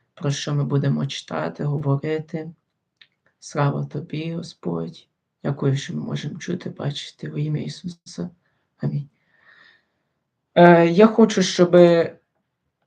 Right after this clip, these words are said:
м, хто має Біблію, хто може відкрити її в Google або на телефоні, відкрили і, і книжку Івана, десятий розділ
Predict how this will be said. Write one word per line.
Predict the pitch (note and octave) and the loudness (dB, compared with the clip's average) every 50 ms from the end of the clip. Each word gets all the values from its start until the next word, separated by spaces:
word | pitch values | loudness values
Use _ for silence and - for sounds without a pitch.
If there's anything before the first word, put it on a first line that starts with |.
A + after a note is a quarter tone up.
| _ _ - | _ _ -4
м, | F3 E3+ E3+ E3+ E3+ D#3+ | -2 0 0 2 0 -2
хто | - - - G3 | 0 2 4 6
має | F#3 F#3 F3+ E3 D#3+ D3+ | 6 8 8 6 6 4
Біблію, | D3 C#3+ D3 D3 C#3+ C#3 C#3 C#3 C#3 C#3+ C#3+ | 2 0 0 0 0 0 0 0 0 0 -2
хто | C#3+ - - - D3 | -4 -6 -8 -6 -4
може | D3 D3 D3 C#3+ C#3 C#3 C#3 | -2 0 0 -2 -2 -2 -2
відкрити | C#3 C#3 C#3 - - E3 D3 C#3+ C#3+ - - C#3 | -4 -4 -6 -8 -8 -6 -6 -6 -6 -6 -6 -4
її | C3+ C3+ C3+ C3 C3+ D3+ | -4 -2 -2 -2 -4 -4
в | C#3+ C#3 | -2 -4
Google | C#3 C#3 D#3+ F3 F#3+ F#3 F3+ E3 D#3+ D#3 D3+ - - | -4 -2 0 0 0 2 2 0 -2 -2 -4 -6 -6
або | D3 C#3 C#3+ C#3+ C#3 C3+ | -6 -4 -2 0 0 0
на | C#3+ C#3 C#3 | 0 -2 -4
телефоні, | - D3+ D3+ D#3+ E3 E3 - - F#3+ F#3 F3+ F3 E3 D#3 | -6 -6 -8 -8 -8 -8 -4 0 0 2 2 0 -4 -6
відкрили | D3+ D3+ D3+ - - - - G#3 G#3 G#3 G3+ G3 F#3 F#3+ - _ _ | -8 -10 -12 -14 -18 -8 -4 -2 -2 0 -2 -2 -6 -8 -12 _ _
і, | D3 D3+ | -12 -12
і | D3+ - _ - - - D3+ C#3+ | -12 -12 _ -10 -8 -8 -8 -8
книжку | C#3+ - E3+ E3+ F3 F3 F3 - _ - D3 C#3+ - _ _ _ _ _ _ _ _ _ | -8 -4 -2 -2 -2 -2 -4 -8 _ -8 -8 -8 -10 _ _ _ _ _ _ _ _ _
Івана, | - D#3 D3 D3+ E3 F#3 G3 G3 G3 G3 G3 G3+ G3+ - _ _ _ _ _ _ _ _ _ _ | -4 -2 0 2 2 2 2 0 -2 -4 -4 -6 -10 -14 _ _ _ _ _ _ _ _ _ _
десятий | - D3+ C#3+ - - E3+ E3 D#3+ D#3+ D#3+ D3+ D#3 | -6 -6 -4 -2 2 2 2 2 0 -4 -6 -4
розділ | D3+ E3 F3 F#3 F#3 F3 F3+ F3+ F3 E3+ E3 E3+ F3 | -2 -2 0 0 -2 -4 -4 -4 -4 -4 -4 -6 -10